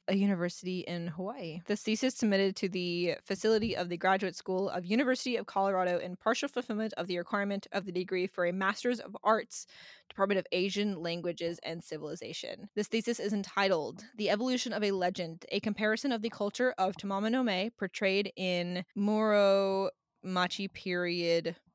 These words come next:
story, blah, blah, by Ian Stewart Ferguson, has been approved for the Department of Angli-, uh, Asian Languages and Civilizations. The bottom, it says, "The final copy of this thesis has been examined by the people who signed it, and we find that both the content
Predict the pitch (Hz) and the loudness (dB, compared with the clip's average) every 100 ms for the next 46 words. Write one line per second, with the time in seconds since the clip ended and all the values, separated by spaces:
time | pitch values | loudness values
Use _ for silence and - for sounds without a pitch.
0 | - - 170 165 160 156 151 156 175 175 | -20 -10 -6 -4 -4 -6 -8 -4 0 2
1 | 170 - 220 190 185 - 208 208 202 196 | 0 2 8 10 8 4 2 2 2 -2
2 | - - 202 180 175 175 - _ - - | -6 0 2 4 2 0 -8 _ -20 -2
3 | 180 165 170 - 156 165 - 180 175 170 | 0 2 -2 -4 -8 -6 -4 -4 -2 -4
4 | - 254 285 311 320 - - 226 202 202 | -2 0 2 2 -2 -6 -2 0 2 2
5 | 190 - 185 190 185 - 175 170 - 165 | 2 2 0 2 -2 -2 -4 0 0 0
6 | 165 160 165 - 185 - 180 180 165 151 | 0 -4 -4 2 4 4 2 2 -2 -6
7 | 151 151 147 - - 156 151 151 - - | -6 -6 -6 -8 -10 -8 -6 -8 -10 -4
8 | 190 170 165 165 156 - - - - - | -2 0 -2 -2 -6 -8 -14 -14 -10 0
9 | 180 185 185 185 170 - 170 175 175 185 | 6 8 8 4 2 2 2 2 0 0
10 | 185 185 180 175 175 - 175 180 180 175 | 2 2 0 0 -2 -4 -8 -2 0 0
11 | 175 170 180 185 185 180 180 175 180 175 | 0 -4 -2 0 0 0 4 6 6 2
12 | 175 175 170 170 170 180 - 165 170 - | -4 -4 -2 -4 -4 -8 -10 -8 -6 -2
13 | 180 180 170 - 160 - 185 185 185 - | 2 6 4 4 -4 0 2 2 0 -4
14 | - 185 196 - 160 - 190 202 185 | 2 4 2 -2 -6 -2 -2 0 -4